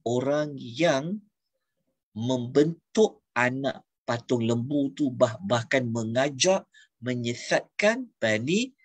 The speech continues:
Israel. Allah sebut sebelum ni, kita dah jumpa dalam ayat-ayat sebelum ini. Jadi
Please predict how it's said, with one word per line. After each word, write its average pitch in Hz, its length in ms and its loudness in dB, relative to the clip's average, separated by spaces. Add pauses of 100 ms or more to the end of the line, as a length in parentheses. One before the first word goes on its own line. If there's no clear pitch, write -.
(220)
Israel. 127 880 2 (2250)
Allah 123 380 2
sebut 139 280 2
sebelum 107 280 0
ni, 90 100 -4
kita - 220 -2
dah 101 80 2
jumpa 101 360 -2
dalam 123 280 2 (580)
ayat-ayat 107 460 -2
sebelum - 640 -6
ini. - 180 -14 (840)
Jadi 120 320 0